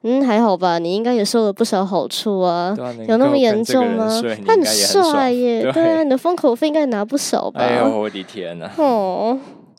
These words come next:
Speaker 2: 好啦，我觉得这一次愿意站出来做出指证的人都非常不容易。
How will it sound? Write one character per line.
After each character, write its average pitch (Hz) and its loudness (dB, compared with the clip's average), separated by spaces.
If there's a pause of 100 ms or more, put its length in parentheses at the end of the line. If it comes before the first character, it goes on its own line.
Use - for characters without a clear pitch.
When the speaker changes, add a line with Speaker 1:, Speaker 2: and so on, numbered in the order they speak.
(160)
Speaker 2:
好 - -14
啦， 82 -12
我 98 -8
觉 110 -6
得 107 -2
这 123 -2
一 107 -2
次 101 -10 (280)
愿 110 -8
意 95 -12
站 101 -8
出 98 -12
来 80 -12 (280)
做 101 -10
出 92 -14
指 - -20
证 90 -12
的 71 -16
人 71 -16
都 85 -10
非 87 -12
常 - -16
不 98 -10
容 71 -12
易。 76 -20